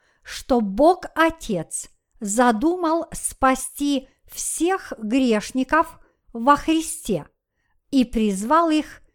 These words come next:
через Евангелие воды и духа, смыв их грехи раз и навсегда и сделав их своими детьми. Когда наш Господь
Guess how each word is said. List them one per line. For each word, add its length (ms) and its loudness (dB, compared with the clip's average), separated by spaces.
через 500 0
Евангелие 1000 0
воды 680 2
и 140 0
духа, 600 -4
смыв 640 0
их 260 0
грехи 640 -2
раз 680 2
и 100 2
навсегда 880 -2
и 160 4
сделав 540 2
их 340 -2
своими 800 0
детьми. 680 -6
Когда 580 4
наш 340 0
Господь 720 -2